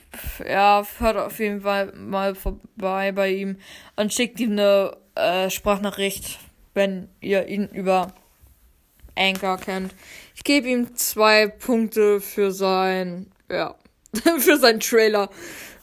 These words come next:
Ähm, ja. So, der nächste ist Freedom Power. Den kenn ich durch, ähm,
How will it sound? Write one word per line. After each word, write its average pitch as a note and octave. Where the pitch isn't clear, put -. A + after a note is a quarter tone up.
Ähm, G#3+
ja. F#3+
So, A#3
der A3
nächste A3
ist G3+
Freedom C4+
Power. G3+
Den A3+
kenn A3+
ich A3
durch, G#3
ähm, F#3+